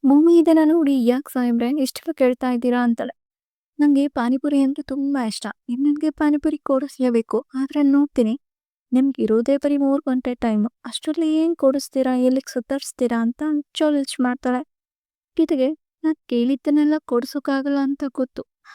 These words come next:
ಅಂತಾನೂ ಹೇಳ್ತಾಳೆ. ಆಮೇಲೆ ಇದನ್ನ ಫ್ಯಾನ್ಸ್ ಕಾಯ್ತಾ ಇರ್ತಾರೆ, ಟೀ ಮಾಡೋಕೆ ಹೊರಡ್ತೀನಿ ಅಂತ ಅಲ್ಲಿ ಭೂಮಿ ಅದನ್ನ ಹೊರಟೇ ಬಿಡ್ತಾಳೆ. ಭೂಮಿ ಹೋದ ತಕ್ಷಣ ಅಜಿತ್, "ಅಬ್ಬಾ, ಈ ಬಾಯಿ ಪಡ್ಕೆ ಸ್ಟೇಷನ್ ಬಂದ್ ಹೋದ್ರೆ ಮಳೆ ಬಂದು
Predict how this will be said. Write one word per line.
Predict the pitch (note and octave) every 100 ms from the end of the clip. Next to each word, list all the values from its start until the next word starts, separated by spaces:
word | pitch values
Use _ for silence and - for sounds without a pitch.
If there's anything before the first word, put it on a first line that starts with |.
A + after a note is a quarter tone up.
| - -
ಅಂತಾನೂ | - A#3+ - D#4 D4+
ಹೇಳ್ತಾಳೆ. | C#4 A#3+ - A3+ - -
ಆಮೇಲೆ | C#4+ D4+ D#4+
ಇದನ್ನ | E4+ E4+ E4+
ಫ್ಯಾನ್ಸ್ | - C#4+ D4+ -
ಕಾಯ್ತಾ | C#4+ C#4 C#4+
ಇರ್ತಾರೆ, | C#4 - B3+ B3+
ಟೀ | C4
ಮಾಡೋಕೆ | C4 C4 B3+ B3 C#4+
ಹೊರಡ್ತೀನಿ | - - D4 - D4 C4 C4
ಅಂತ | C4+ - D4
ಅಲ್ಲಿ | D4 D4 D4 _ _ _ _ _
ಭೂಮಿ | C4 D#4 D#4+
ಅದನ್ನ | D4 C4 B3+ C4+
ಹೊರಟೇ | B3 A#3+
ಬಿಡ್ತಾಳೆ. | A3+ A3 A3+ G#3 G#3 _ C#4+
ಭೂಮಿ | A#3 C4 D4
ಹೋದ | D#4 D#4+
ತಕ್ಷಣ | D#4+ - D#4+ D4+
ಅಜಿತ್, | C#4 C#4+ _
"ಅಬ್ಬಾ, | B3+ A3 B3+ - _ _ _ _
ಈ | A3+
ಬಾಯಿ | A3+ C4
ಪಡ್ಕೆ | C#4 D4+ _ D4
ಸ್ಟೇಷನ್ | - B3+ C4 - C#4
ಬಂದ್ | C4+ C4
ಹೋದ್ರೆ | C4 B3+ C#4
ಮಳೆ | A#3+ A#3 A#3
ಬಂದು | C#4 D4 C#4+